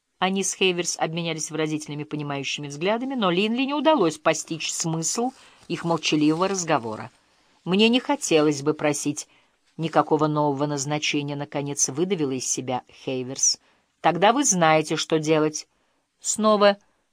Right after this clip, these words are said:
переглянувшись с Нкатой, она посмотрела на Линли и, сказав "Слушаюсь, сэр", вышла из кабинета. Линли вдруг понял, что не задал ей ни одного вопроса относительно ее работы с архивом.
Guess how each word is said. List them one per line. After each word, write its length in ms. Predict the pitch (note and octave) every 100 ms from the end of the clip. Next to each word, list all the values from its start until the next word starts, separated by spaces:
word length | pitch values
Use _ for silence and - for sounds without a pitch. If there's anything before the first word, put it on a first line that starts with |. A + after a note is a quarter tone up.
| -
переглянувшись 760 | G3+ F#3+ G3 F#3+ - F3+ -
с 200 | E3+ -
Нкатой, 540 | F#3 F3+ F3+ C#4 - D#3
она 120 | D3+
посмотрела 560 | D3+ - D#3 D#3 A#3
на 160 | G#3+ C#3+
Линли 300 | C#3 B2+ B2+
и, 180 | B2+ D#3+
сказав 480 | - - D3+ D3+ D3+ _ _ _ _
"Слушаюсь, 560 | - G#3+ C#4+ - B2+ B2+
сэр", 360 | - C3+ B2+ _ _ _ _ -
вышла 360 | E3 A3 - G3
из 140 | F#3
кабинета. 580 | - F#3 E3 G#2+ - C3 _ _ _ _ _ _ _ _ -
Линли 360 | F#3+ G#3+ G3+
вдруг 300 | G#3 G3 -
понял, 300 | - G3 F#3+
что 400 | F#3 - F3+ F3 _ _ _ _
не 180 | D#3+ F3
задал 360 | E3 G3 G3 F#3+
ей 160 | F#3+
ни 100 | F3+
одного 320 | F3 E3 F3
вопроса 440 | F3+ E3+ A3 A3 F3
относительно 480 | - E3 F3+ - F3
ее 100 | F3+
работы 280 | F3 F3+ F3+
с 120 | -
архивом. 480 | G3 - - G3